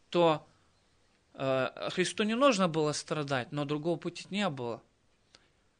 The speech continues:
Господь молился: «Отче, если возможно, доминует меня чаша сия». Но путя-, пути другого не было, только Голгофа. Только через крест Голгофы было возможно спасение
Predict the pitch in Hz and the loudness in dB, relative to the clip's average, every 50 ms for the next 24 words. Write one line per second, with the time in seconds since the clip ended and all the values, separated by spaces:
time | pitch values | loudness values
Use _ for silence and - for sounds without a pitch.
0 | _ _ _ _ _ _ - 139 131 - - 175 160 151 - 165 160 156 156 170 | _ _ _ _ _ _ -8 -8 -8 -6 -2 -2 -2 -2 -2 -2 0 2 4 4
1 | 190 185 156 - - - - 196 190 190 - - 143 120 123 - _ _ _ _ | 4 4 2 0 0 2 4 4 4 4 0 -4 -6 -6 -8 -10 _ _ _ _
2 | _ _ _ _ _ - 139 147 190 196 - 208 196 185 190 180 170 175 170 160 | _ _ _ _ _ -6 -2 0 0 2 2 0 2 2 2 0 0 0 0 0
3 | 143 127 131 127 127 117 123 135 143 151 160 170 165 160 - - 151 143 143 135 | 0 -2 -2 -6 -8 -8 -8 -6 -6 -4 -4 -4 -4 -4 -6 -6 -6 -6 -6 -6
4 | - - 139 127 - - - - 147 131 123 110 - _ _ _ _ _ _ _ | -6 -6 -8 -8 -8 -10 -12 -10 -8 -8 -8 -8 -10 _ _ _ _ _ _ _
5 | _ - _ _ _ - 143 139 - 160 151 156 - 165 160 160 - - - - | _ -20 _ _ _ -4 -4 -4 -2 -2 -2 0 4 4 4 4 2 -2 -4 -4
6 | 165 160 - 196 180 170 180 170 156 185 185 180 180 185 208 226 208 156 139 139 | 0 2 4 4 4 4 4 4 4 4 2 2 2 0 0 0 0 2 0 -2
7 | 131 - - 208 208 208 - 214 190 180 208 202 185 185 220 233 226 226 - 156 | -2 0 0 2 2 2 0 -2 -2 0 0 -2 0 2 4 4 4 4 0 -4
8 | 117 - - _ - - - - - - 202 208 202 214 196 - - 214 208 202 | -6 -6 -8 _ -20 -20 -20 -12 -4 0 0 2 2 0 0 2 4 4 4 4
9 | - - 220 233 240 233 202 180 214 214 208 190 233 247 240 - - 226 196 190 | 2 2 4 6 6 6 4 4 2 2 4 6 8 8 8 8 8 6 6 4
10 | - - - - - 147 147 185 185 180 175 170 185 180 160 190 208 214 214 190 | 2 -6 -14 -12 -2 2 4 6 8 8 8 8 8 6 6 4 2 2 2 2
11 | 185 202 202 185 190 - 208 185 - - - 254 240 220 185 151 123 113 | 2 0 0 0 0 2 2 2 2 2 2 4 4 4 4 2 -2 -2